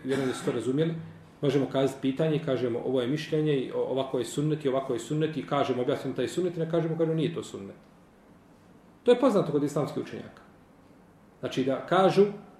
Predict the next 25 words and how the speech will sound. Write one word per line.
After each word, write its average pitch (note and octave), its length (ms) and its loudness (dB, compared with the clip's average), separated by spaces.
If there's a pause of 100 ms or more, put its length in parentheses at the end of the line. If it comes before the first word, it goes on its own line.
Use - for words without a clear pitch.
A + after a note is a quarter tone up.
(640)
nešto D3 280 4
objasne F3 360 6
sve, - 400 -2
zato F3+ 220 8
što A#3+ 100 6
je A#3 80 4
to C#4 100 12
mišljenje. D3+ 580 6 (340)
I E3+ 160 8
ti B3+ 120 6
nećeš C#4 360 8
odmah C#4 300 12
udariti C4 460 10
u B3 120 2
šta. - 420 -4 (880)
Kažeš, F3+ 200 6
rekao G#3+ 440 10
ovaj, A#3+ 240 10 (320)
ovdje A3 400 8
pogriješio F3 560 8
je. F2+ 240 -4 (1400)
E, A#2+ 40 -6
to G3 140 4
nije B3 160 8
metod. E3+ 360 4